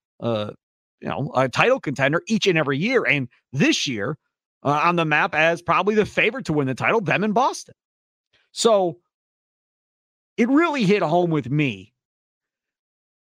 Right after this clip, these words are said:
when you start to think of what this dude goes through. On the last podcast that we did,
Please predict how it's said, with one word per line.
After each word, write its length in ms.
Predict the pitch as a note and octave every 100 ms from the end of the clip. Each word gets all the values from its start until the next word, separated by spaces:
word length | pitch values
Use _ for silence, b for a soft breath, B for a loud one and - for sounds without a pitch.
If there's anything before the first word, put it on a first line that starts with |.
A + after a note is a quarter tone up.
| -
when 160 | D3
you 160 | D#3+ C4
start 340 | - G#3+ F#3+
to 100 | E3
think 300 | - F3 D#3
of 420 | C#3 C3 A#2 G#2+ _ _ _
what 460 | B2 B2+ C#3+ G#3 - -
this 220 | D#3 F3+
dude 280 | - E3+ -
goes 260 | B2+ A2+
through. 240 | - E2+ B2 _ _ _ _ _ _ _ _ _ -
On 80 | F3+
the 100 | D#3+
last 460 | C#3+ F#3 C#4 -
podcast 460 | F#3+ E3 D3 D3+ C#3+
that 100 | C#3
we 100 | D#3
did, 320 | C3+ G#2 C#3